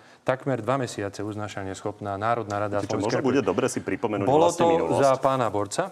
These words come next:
Speaker 1: to môžem povedať, v roku dvetisícdvanásť, kedy sedem dní sme to držali, ale tým, že sme povedali k opozícii, že vám dodáme do uznášania schopnosti, e, Národnej rady zo pár hlasov, pretože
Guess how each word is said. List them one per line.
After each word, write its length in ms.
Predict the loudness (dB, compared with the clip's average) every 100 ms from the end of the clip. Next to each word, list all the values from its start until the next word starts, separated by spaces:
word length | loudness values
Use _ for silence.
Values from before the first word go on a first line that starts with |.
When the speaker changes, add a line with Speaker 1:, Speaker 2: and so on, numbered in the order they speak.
| -10 -8
Speaker 1:
to 80 |
môžem 320 | -4 -4 -4 -4
povedať, 400 | -2 0 0 0
v 80 |
roku 160 | -2 -2
dvetisícdvanásť, 840 | -2 -2 -4 -4 -2 0 0 -4 -2 -2
kedy 120 | -2 -6 -16 -20 -16
sedem 400 | -4 0 2 2 2
dní 400 | 2 2 0 -6 -20 -20 -8
sme 520 | -6 -2 0 0 -2
to 120 | -2 -2
držali, 400 | 0 0 0 0
ale 280 | 0 0
tým, 280 | -2 -2 -2
že 160 | -2 -2
sme 160 | -4
povedali 440 | -4 -4 0 -2 -2
k 120 | -8 -14 -6
opozícii, 600 | -4 0 0 -2 -2 -2
že 120 | 0 0
vám 200 | 0 0
dodáme 480 | 2 2 2 -2
do 160 | -2 -4
uznášania 600 | -4 -2 -4 -2 -6 -4
schopnosti, 600 | -6 -6 -4 -6 -4 -6
e, 20 | -6 -14 -20 -20 -6 0 2 2 2 0
Národnej 440 | 0 0 0 0
rady 240 | 0 0 -2 -2
zo 80 |
pár 240 | 0 0 2
hlasov, 320 | -2 0 -2
pretože 440 | -2 -4 -4 -2